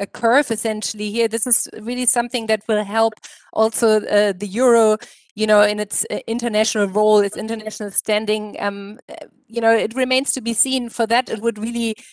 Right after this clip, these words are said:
you know, we cannot really just have this as a temporary one-off. So, um, uh, uh, for this to support the, um, uh, the role of the euro, um, I think th-, this is the beginning, and let's see where we're going.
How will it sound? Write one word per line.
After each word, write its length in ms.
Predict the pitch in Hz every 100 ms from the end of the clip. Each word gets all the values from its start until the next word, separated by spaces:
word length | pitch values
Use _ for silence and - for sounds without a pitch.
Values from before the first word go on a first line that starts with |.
| _
you 80 | 214
know, 100 | 226
we 140 | 208
cannot 400 | 214 247 240 226
really 260 | 208 214 208
just 220 | 208 214
have 180 | 226 220
this 160 | 214 -
as 160 | 196
a 60 | 196
temporary 760 | - 226 240 220 220 208 202
one-off. 520 | 196 202 202 - 247
So, 440 | - - 220 220 208 - - _ -
um, 480 | 208 202 202 202 -
uh, 380 | 208 202 196 190 185
uh, 260 | 196 196 190 196 - -
for 120 | -
this 200 | 196 220
to 100 | -
support 480 | 202 208 _ 226 214
the, 480 | - 208 202 190 196 _
um, 420 | 202 190 185 180 190 - -
uh, 280 | 185 180 180
the 120 | 185
role 320 | 185 214 214
of 160 | 185 -
the 80 | 196
euro, 440 | 208 233 226 226 - - - _ -
um, 360 | 214 214 214 - -
I 140 | 123
think 300 | 226 254 240 -
th-, 680 | - - - - _ _ -
this 160 | 226 277
is 100 | 311
the 100 | -
beginning, 580 | 233 208 226 202 190 175 _
and 120 | 226
let's 240 | 226 240 -
see 160 | 233
where 200 | 247 226
we're 160 | 208 208
going. 440 | 185 196 190 214